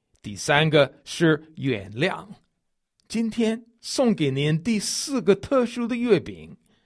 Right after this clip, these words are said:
就是新的生命。耶稣基督曾经说过，“我来的目的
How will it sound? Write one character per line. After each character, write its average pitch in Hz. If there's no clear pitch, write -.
就 123
是 123
新 208
的 180
生 180
命。 139
耶 135
稣 151
基 151
督 175
曾 113
经 147
说 202
过 185
，“我 147
来 127
的 233
目 226
的 156